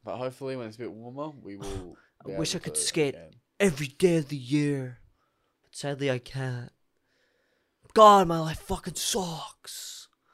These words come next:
Speaker 2: I can't skate in the rain.
Speaker 1: Yeah,
Speaker 2: I mean, you
Speaker 1: j-
Speaker 2: could skate in the rain, but you'd have to buy. Was that someone beeping their fucking horn?
Speaker 1: I
Speaker 2: We're
Speaker 1: hope
Speaker 2: trying to
Speaker 1: they're not.
Speaker 2: record a
Speaker 1: I, I really
Speaker 2: podcast
Speaker 1: hope the
Speaker 2: here.
Speaker 1: mic didn't pick that one up.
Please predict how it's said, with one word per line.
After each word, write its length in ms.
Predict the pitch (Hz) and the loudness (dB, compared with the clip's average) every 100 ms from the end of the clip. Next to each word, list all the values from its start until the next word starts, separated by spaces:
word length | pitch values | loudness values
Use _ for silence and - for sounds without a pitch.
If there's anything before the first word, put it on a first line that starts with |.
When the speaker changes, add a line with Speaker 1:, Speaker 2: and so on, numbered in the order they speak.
| _ _ _ _ _ | _ _ _ _ _
Speaker 2:
I 40 | 151 | -16
can't 280 | - 190 175 | -10 -8 -4
skate 320 | - - - | -2 -2 -2
in 60 | |
the 80 | 175 | -4
rain. 600 | 151 156 147 143 139 131 - _ _ _ | -4 -2 -2 -4 -6 -12 -20 _ _ _
Speaker 1:
Yeah, 180 | 117 147 | -4 0
Speaker 2:
I 20 | |
mean, 80 | 151 | 0
you 60 | 156 | 0
Speaker 1:
j- 60 | |
Speaker 2:
could 220 | - 220 | 2 0
skate 240 | - - 87 | 0 -6 -6
in 80 | 73 | -8
the 80 | |
rain, 240 | 67 69 82 | -10 -10 -10
but 120 | - | -6
you'd 100 | - | -6
have 140 | 127 | -6
to 80 | 117 | -8
buy. 420 | 110 110 101 101 - - - - - | -6 -4 -4 -6 -10 -14 -14 -18 -10
Was 100 | 147 | 2
that 200 | 165 269 | 8 8
someone 320 | 277 311 277 160 | 8 8 8 6
beeping 340 | 190 214 226 | 6 6 4
their 140 | 180 | 2
fucking 400 | 135 - 247 220 | 2 2 2 0
horn? 460 | 170 165 190 247 320 - _ _ _ _ _ _ _ - | -2 2 2 2 0 -10 _ _ _ _ _ _ _ -6
Speaker 1:
I 40 | |
Speaker 2:
We're 60 | 185 | 2
Speaker 1:
hope 60 | - | 10
Speaker 2:
trying 180 | 311 320 | 12 12
to 40 | |
Speaker 1:
they're 80 | 240 | 8
not. 60 | 214 | 6
Speaker 2:
record 140 | 220 214 160 | 6 6 8
a 60 | |
Speaker 1:
I, 20 | 269 | 12
I 200 | 349 349 | 12 12
really 160 | 226 | 8
Speaker 2:
podcast 320 | 196 185 165 151 | 10 10 10 8
Speaker 1:
hope 80 | 107 | 6
the 40 | |
Speaker 2:
here. 300 | 160 151 131 | 8 8 6
Speaker 1:
mic 140 | 104 | 2
didn't 200 | 95 92 | -4 -16
pick 160 | - 95 | -18 -18
that 140 | 69 | -16
one 120 | 76 76 | -16 -14
up. 200 | 69 | -16